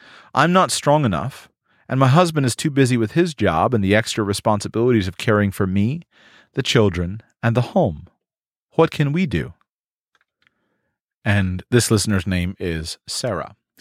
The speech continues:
Now, if you're anything like me, I would imagine that your heart goes out to Sarah and her family. And you've probably known a lot of people who have been in similar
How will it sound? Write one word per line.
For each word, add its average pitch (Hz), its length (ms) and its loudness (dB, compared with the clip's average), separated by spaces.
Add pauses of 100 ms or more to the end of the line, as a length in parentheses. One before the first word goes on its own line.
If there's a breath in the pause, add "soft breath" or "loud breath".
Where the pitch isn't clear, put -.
(300 loud breath)
Now, 180 80 4
if 156 80 0
you're 220 160 4
anything 185 240 -2
like 127 240 2
me, 98 320 -4
I 117 160 0
would 110 160 4
imagine 98 560 -2
that 90 300 -2 (120)
your 107 140 -8
heart 131 220 -2
goes 98 180 -2
out 101 220 0
to 95 100 -10
Sarah 85 560 -4
and 87 140 -10
her 80 120 -10
family. 82 540 -10 (640 soft breath)
And 110 260 2
you've 120 320 2
probably 120 500 0
known 107 280 0
a 107 220 -6
lot 95 260 0
of 107 140 -2
people 101 320 -4
who 90 160 -6
have 90 120 -4
been 98 160 -2
in 95 120 -4
similar 85 640 -6